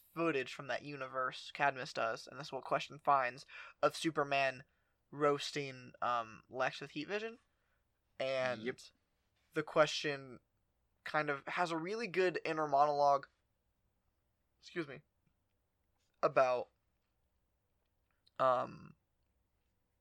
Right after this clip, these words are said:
Speaker 1: like, is everything kinda just fate, or do we actually have options? Like,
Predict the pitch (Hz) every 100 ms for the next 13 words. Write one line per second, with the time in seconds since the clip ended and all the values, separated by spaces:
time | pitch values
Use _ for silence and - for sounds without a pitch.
0 | _ _ _ _ _ _ - - 139 131
1 | 123 - _ _ _ _ _ _ _ _
2 | _ - 156 139 - - 135 147 151 135
3 | 147 143 139 131 - 139 151 - _ _
4 | - 139 135 131 123 127 - _ _ _
5 | _ _ - 139 135 127 131 135 135 123
6 | 127 - 151 139 127 131 -